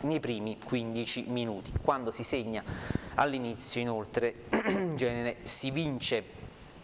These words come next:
Benitez è ancora tentato dal turnover, l'allenatore non perde di vista la Coppa Italia, ma non farà scelte avven-, avventate, vuole a tutti i costi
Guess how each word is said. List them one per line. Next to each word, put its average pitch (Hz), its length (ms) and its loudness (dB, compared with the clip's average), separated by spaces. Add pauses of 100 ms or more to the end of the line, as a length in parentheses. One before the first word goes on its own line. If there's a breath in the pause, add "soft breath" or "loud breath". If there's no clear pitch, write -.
(540)
Benitez 127 600 2
è - 40 2
ancora 123 300 4
tentato 120 440 4
dal 113 280 2
turnover, 156 800 4 (300 loud breath)
l'allenatore 113 520 4
non 123 140 0
perde 117 260 2
di 110 80 0
vista 117 340 2
la 110 120 4
Coppa 127 320 2
Italia, 101 360 2 (840 loud breath)
ma 131 160 6
non 147 160 2
farà 135 300 6
scelte 127 680 4
avven-, 123 440 4
avventate, 113 680 4
vuole 120 300 4
a 120 220 4
tutti - 240 0
i 131 60 2
costi 120 600 2